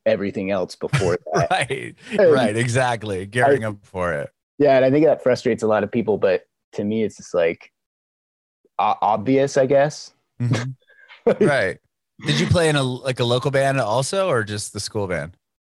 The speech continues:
Speaker 1: Yeah, we had, we had a group called, um, <laughs> Little Brother that played, like, surf rock and, like, indie sort of stuff. I think our first paying gig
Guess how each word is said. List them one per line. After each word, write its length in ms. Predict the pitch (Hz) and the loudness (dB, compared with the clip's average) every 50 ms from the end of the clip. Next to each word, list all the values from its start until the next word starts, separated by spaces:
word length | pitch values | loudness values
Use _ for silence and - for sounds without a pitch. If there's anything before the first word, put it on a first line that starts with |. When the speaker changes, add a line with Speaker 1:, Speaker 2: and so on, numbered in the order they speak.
| _ _ - | _ _ 0
Speaker 1:
Yeah, 360 | 160 202 226 214 196 180 175 | 2 4 4 6 6 6 6
we 140 | 185 226 247 | 6 6 4
had, 500 | 240 233 202 175 160 143 123 123 117 - - _ _ | 6 6 6 6 4 4 2 -2 -6 -8 -12 _ _
we 100 | 175 190 | 2 2
had 120 | 208 196 175 | 4 6 6
a 120 | 160 143 | 4 4
group 340 | 117 143 139 135 - - _ | 4 4 2 2 2 0 _
called, 380 | - 143 127 123 123 120 104 | 0 2 4 4 4 4 2
um, 480 | - 98 113 113 110 110 107 107 104 - 151 - - - - - | 2 4 4 4 4 2 2 0 -2 -2 -2 -2 -2 -4 -6 -10
<laughs> 300 | - - - - - 202 | -12 -12 -14 -4 -2 0
Little 400 | 175 143 139 139 139 143 131 120 | 2 4 4 4 6 4 4 2
Brother 380 | 107 127 123 123 117 120 117 110 | 2 4 4 4 4 4 2 2
that 200 | 113 110 - - | 2 0 0 -2
played, 320 | 123 120 113 113 101 - | -2 0 0 0 0 0
like, 320 | 107 98 92 92 95 - - _ - - _ _ _ _ _ _ _ _ _ _ _ _ _ _ _ _ | 0 0 0 0 -4 -8 -14 _ -20 -20 _ _ _ _ _ _ _ _ _ _ _ _ _ _ _ _
surf 640 | - - - - - - 117 117 117 107 - - | -18 -16 -14 -6 -2 0 2 2 2 0 -2 -4
rock 460 | - 110 107 104 101 92 95 98 - - | -2 0 2 2 2 0 0 -2 -4 -6
and, 160 | 90 82 87 | -6 -4 -2
like, 280 | 87 82 85 80 - - | -2 -2 -4 -4 -8 -10
indie 600 | 98 92 90 95 90 87 87 87 85 87 90 - _ _ _ _ _ | -8 -6 -6 -6 -6 -6 -6 -6 -6 -8 -8 -10 _ _ _ _ _
sort 300 | - - - 98 87 85 | -12 -8 -4 -2 -2 -2
of 120 | 85 78 - | -2 -4 -6
stuff. 640 | - - - - 87 80 71 80 78 - - - _ _ _ _ _ _ - _ _ - | -12 -8 -4 -2 0 0 2 0 -2 -4 -8 -14 _ _ _ _ _ _ -20 _ _ -8
I 100 | 98 101 | -8 -6
think 280 | - - 101 92 - - | -6 -6 -8 -8 -6 -4
our 120 | 98 98 87 | -4 -4 -4
first 440 | - _ 104 98 98 - - - | -4 _ -4 -4 -4 -6 -8 -12
paying 360 | - - 110 95 90 87 90 85 | -12 -8 -6 -6 -6 -6 -8 -8
gig 460 | - 85 85 85 82 85 78 - | -6 -4 -4 -4 -4 -6 -8 -10